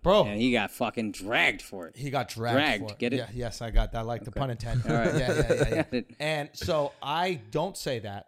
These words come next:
Speaker 2: Yeah.
Speaker 1: because that would have obviously ruined
Speaker 2: But once you
Speaker 1: everything.
Speaker 2: lock in a sentence and then you can't say it, you got nothing left.
Speaker 1: I haven't said anything since.
Speaker 2: <laughs>
Speaker 1: I haven't said anything since. I just look at him. I stare at him like a baby. I'm like a newborn baby.
Speaker 2: I've
Speaker 1: So
Speaker 2: heard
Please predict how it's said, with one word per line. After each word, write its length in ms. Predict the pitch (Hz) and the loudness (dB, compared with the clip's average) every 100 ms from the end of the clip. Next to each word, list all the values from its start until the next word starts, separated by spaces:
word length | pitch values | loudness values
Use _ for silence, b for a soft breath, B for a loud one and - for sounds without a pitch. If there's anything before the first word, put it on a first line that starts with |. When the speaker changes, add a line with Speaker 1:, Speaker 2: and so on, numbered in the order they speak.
| _ | _
Speaker 2:
Yeah. 220 | 117 98 107 | -4 -2 -2
Speaker 1:
because 260 | 117 113 | -4 -6
that 220 | 127 120 | -4 -4
would 120 | 120 117 | -4 -6
have 160 | 98 - | -6 -6
obviously 400 | 120 110 - 110 | -8 -8 -10 -10
ruined 220 | 113 113 | -4 4
Speaker 2:
But 80 | 175 | 8
once 280 | 202 311 381 | 8 8 8
you 80 | 339 | 10
Speaker 1:
everything. 180 | 277 | 10
Speaker 2:
lock 140 | 294 294 | 8 8
in 80 | 269 | 6
a 60 | |
sentence 420 | - 269 285 254 | 8 6 6 6
and 180 | 220 196 | 4 6
then 80 | 196 | 8
you 100 | 185 | 6
can't 280 | 226 247 240 | 6 6 6
say 240 | 233 254 | 8 8
it, 60 | 220 | 8
you 60 | |
got 160 | 208 202 | 6 8
nothing 300 | 208 202 170 | 6 6 6
left. 300 | 185 - - | 6 4 2
Speaker 1:
I 60 | 214 | 0
haven't 160 | 208 | 2
said 120 | 190 175 | 0 0
anything 240 | 147 123 | -2 -6
since. 260 | 110 - - - | -8 -12 -16 2
Speaker 2:
<laughs> 80 | |
Speaker 1:
I 1040 | 156 302 - 202 220 208 254 240 226 214 - - 208 202 | 8 10 10 10 8 8 8 6 4 2 0 0 0 2
haven't 160 | 247 240 | 2 2
said 140 | 233 | 2
anything 200 | 214 202 | 2 -2
since. 280 | 208 147 - | -2 -4 2
I 120 | 196 | 2
just 160 | 190 175 | 4 4
look 140 | 208 | 4
at 80 | 170 | 4
him. 140 | 107 120 | 2 -4
I 80 | |
stare 300 | 135 165 180 | -6 -2 -2
at 60 | 190 | 0
him 220 | 202 208 - | -2 -2 -4
like 200 | 139 - | -4 -2
a 40 | |
baby. 400 | 117 135 110 98 | -2 -2 -2 -4
I'm 120 | 127 | -2
like 140 | 139 143 | -2 -2
a 60 | |
newborn 360 | 139 165 151 160 | 2 2 2 2
baby. 200 | 135 135 | 2 4
Speaker 2:
I've 180 | 226 320 | 6 6
Speaker 1:
So 80 | 240 | 8
Speaker 2:
heard 380 | 294 349 277 | 8 8 6